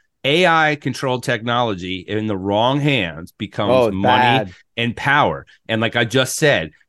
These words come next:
Speaker 1: they can create whatever they want. And the public, the general public, is not smart enough to know the difference. If they put out a video tomorrow of Putin saying, "I'm about to launch nuclear war on the world,"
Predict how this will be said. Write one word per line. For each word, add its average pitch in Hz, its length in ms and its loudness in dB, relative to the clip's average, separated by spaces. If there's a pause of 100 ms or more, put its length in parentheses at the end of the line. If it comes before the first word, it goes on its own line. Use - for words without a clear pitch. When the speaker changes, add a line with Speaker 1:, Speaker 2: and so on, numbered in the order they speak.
(120)
Speaker 1:
they 110 240 -2
can 143 220 0
create 131 500 2
whatever 123 640 -2
they 156 180 4
want. 117 600 -2 (120)
And 113 320 -2
the 110 200 0
public, 139 640 -2
the 113 100 -4
general 120 400 -2
public, 127 440 -2
is 104 160 -2
not 113 380 0
smart 139 520 0
enough 104 300 -4
to 110 120 -4
know 113 280 0
the 123 120 -4
difference. 95 680 -4 (240)
If 117 200 -4
they 131 140 2
put 170 200 0
out 160 160 4
a 147 40 4
video 143 400 2
tomorrow 117 760 -2 (300)
of - 280 -2
Putin 120 540 -2 (520)
saying, 123 460 0 (120)
"I'm 139 200 2
about 143 460 0
to 143 100 -2
launch 127 480 -4
nuclear 139 600 2
war 120 500 0
on 113 200 -2
the 101 80 -4
world," 95 640 -2